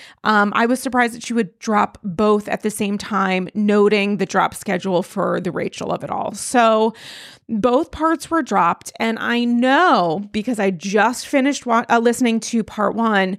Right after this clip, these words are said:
I know that content creators are doing their level best, and they're summarizing, and they're, you know, sharing all the spicy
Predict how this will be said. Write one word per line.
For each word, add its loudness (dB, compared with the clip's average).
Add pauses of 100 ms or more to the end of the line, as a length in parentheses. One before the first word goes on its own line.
(340)
I -2
know 4
that 0
content 0
creators 2
are 0
doing 0
their -2
level 4
best, 0
and -2
they're -2
summarizing, 0
and -6
they're, 0 (800)
you 0
know, 0 (460)
sharing 2
all 6
the 2
spicy 0